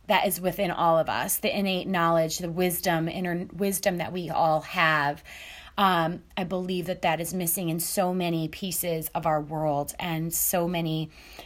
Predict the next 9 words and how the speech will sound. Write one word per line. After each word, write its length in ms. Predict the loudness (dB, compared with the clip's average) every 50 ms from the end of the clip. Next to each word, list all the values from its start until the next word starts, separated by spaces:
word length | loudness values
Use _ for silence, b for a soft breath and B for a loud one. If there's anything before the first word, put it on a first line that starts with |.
| B B -14
people 400 | -4 -2 -2 0 2 4 2 2
can 220 | 2 0 -4 -6
benefit 600 | -4 4 4 4 4 4 0 -2 -2 -2 -2 -2
from 300 | -2 -4 -2 -2 -2 -2
that 300 | 0 2 2 2 2 2 0
and 140 | -4 -10 -8
from 180 | -6 -6 -4
me. 200 | -4 -4 -2 -2
So 280 | -2 0 0 0 -2